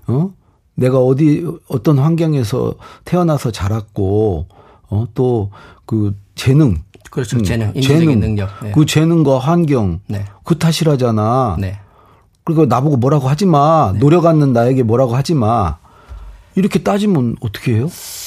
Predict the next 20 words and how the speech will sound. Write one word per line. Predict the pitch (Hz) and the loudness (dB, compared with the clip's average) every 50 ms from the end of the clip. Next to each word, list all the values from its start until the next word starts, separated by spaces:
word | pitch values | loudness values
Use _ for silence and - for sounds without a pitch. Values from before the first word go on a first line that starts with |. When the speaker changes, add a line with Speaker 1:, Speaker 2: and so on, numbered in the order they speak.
| - - - - - _ | -14 -16 -16 -18 -18 _
Speaker 2:
제가 | - 131 123 - 123 113 113 120 127 117 98 95 92 98 - | -10 -10 -6 -6 -4 -4 -4 -4 -4 -4 -6 -6 -8 -10 -12
한 | - - 120 110 110 107 107 104 104 101 98 95 101 - - - - | -12 -10 -8 -6 -4 -4 -4 -4 -4 -4 -4 -4 -6 -8 -10 -12 -8
이 | 180 127 123 135 | -6 -4 -4 -2
주 | 139 175 160 | -2 -4 -4
전에 | 147 123 101 104 123 165 - - _ - | -4 -2 -2 -2 -4 -4 -8 -8 _ -2
Speaker 1:
응. | 110 98 85 - - _ _ _ | -2 -2 -2 -4 -10 _ _ _
Speaker 2:
고등학생이 | - 120 117 139 139 127 101 - 101 95 98 98 98 92 90 101 180 - _ _ _ _ _ _ | -8 -2 -2 0 0 -2 -2 -4 -4 -4 -2 -2 -4 -4 -6 -8 -12 -14 _ _ _ _ _ _
메일을 | - 98 107 120 147 160 151 127 98 | -4 -2 -2 -2 -2 -2 -2 -2 -2
하나 | 98 95 87 92 | -2 -4 -4 -6
보냈는데 | - 104 101 101 95 87 90 110 131 - - 156 | -4 -4 -2 -2 -2 -4 -4 -6 -6 -4 -2 0
Speaker 1:
응. | 127 104 90 78 - _ _ _ _ _ _ - | 0 0 -2 -4 -8 _ _ _ _ _ _ -8
Speaker 2:
자기가 | - 120 117 117 110 101 104 113 110 101 92 87 107 - | -6 -4 -4 -2 -2 -2 -2 -2 -4 -4 -6 -8 -10 -8
공부를 | - 113 110 107 | -6 -4 -4 -4
엄청 | 101 104 143 | -4 -4 -6
잘하는가 | 110 - 107 104 113 113 110 101 98 95 90 | -6 -4 -4 -4 -2 -2 -2 -2 -2 -4 -4
봐요. | 90 87 101 131 170 - | -6 -6 -6 -8 -6 -4
Speaker 1:
응. | 143 113 98 85 78 - - _ 120 | -2 -2 -2 -2 -4 -8 -12 _ -10
Speaker 2:
이제 | 104 101 95 101 | -8 -8 -8 -10
과학고를 | - - 113 113 120 123 - - 113 101 98 | -8 -2 0 2 2 0 0 -4 -6 -6 -6
가려고 | 98 - 95 92 92 87 - - 104 135 135 | -6 -6 -6 -6 -6 -6 -6 -8 -8 -10 -10